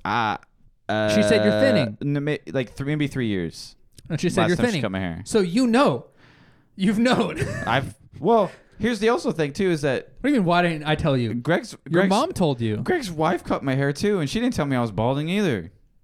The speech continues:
Speaker 2: Maybe she's trying to be respectful and didn't wanna hurt your feelings in case you were sensitive about it.
Speaker 1: I'm not sensitive about it. It just, it's more of a shocker to me to see it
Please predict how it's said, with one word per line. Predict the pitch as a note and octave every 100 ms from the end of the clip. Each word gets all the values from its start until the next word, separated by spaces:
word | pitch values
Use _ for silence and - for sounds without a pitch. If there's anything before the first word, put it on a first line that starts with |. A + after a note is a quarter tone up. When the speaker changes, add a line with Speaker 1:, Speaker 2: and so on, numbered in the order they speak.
| _ _ _
Speaker 2:
Maybe | B2+ C3
she's | C3+
trying | - C3+
to |
be |
respectful | C3 - D3+ - G#2+ G#2+ B2+
and | B2+
didn't | C3+ C3
wanna | B2+ B2+ A#2+ A#2+
hurt | C#3+
your | C3+
feelings | - C#3 A#2+ A#2+
in |
case | C#3+ B2
you | B2
were |
sensitive | C3+ D#3 A#2+
about | G#2 G#2
it. | G#2+ - - -
Speaker 1:
I'm | G2 C3
not | G3+ A3+
sensitive | - G#3+ A3 E3+ D#3+ C3+
about | B2+ B2
it. | A2+ - - - - - - - - - - _ _ - - - - - - -
It | -
just, | C#3+ F3+ - - - - - - _ - - - -
it's | - -
more | G3+ C4
of |
a | B3
shocker | - D3 C3 C#3+ D#3+
to | C#3+
me | B2 B2
to | C3
see | G2 - A2 A2
it | D#3+